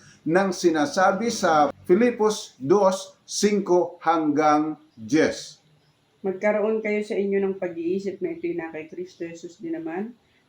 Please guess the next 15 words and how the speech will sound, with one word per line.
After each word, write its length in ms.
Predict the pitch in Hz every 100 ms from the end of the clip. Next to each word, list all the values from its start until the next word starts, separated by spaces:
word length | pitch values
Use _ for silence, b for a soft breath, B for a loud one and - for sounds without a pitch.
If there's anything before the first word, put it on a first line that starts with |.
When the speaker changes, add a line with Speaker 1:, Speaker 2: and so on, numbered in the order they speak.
| -
Speaker 2:
na 80 | 190
siya 320 | 190 202 202
bagamat 480 | 190 190 185 190 190
nasaan 480 | 180 190 - 175 175
yung 160 | 170
Diyos 240 | 165 175 175
ay 80 |
hindi 320 | 175 160 165 160
niya 160 | 160
inaring 320 | 165 165 147
isang 240 | - 160 156
bagay 400 | 160 156 160 156
na 80 | 156
nararapat 720 | 151 151 151 160 156 160 -
panangnan 560 | 170 175 165 147 143